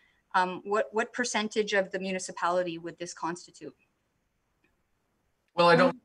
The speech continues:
Speaker 2: know, uh, that I wanna speculate on the percentage, but the map before you clearly shows that it's a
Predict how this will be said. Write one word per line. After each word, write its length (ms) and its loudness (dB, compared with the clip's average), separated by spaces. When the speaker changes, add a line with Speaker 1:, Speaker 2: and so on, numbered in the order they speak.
Speaker 2:
know, 100 8
uh, 240 6
that 100 4
I 40 4
wanna 180 2
speculate 460 4
on 160 0
the 60 -6
percentage, 680 -2
but 100 -4
the 80 0
map 280 4
before 360 2
you 400 0
clearly 320 2
shows 320 0
that 80 -6
it's 140 -12
a 100 -10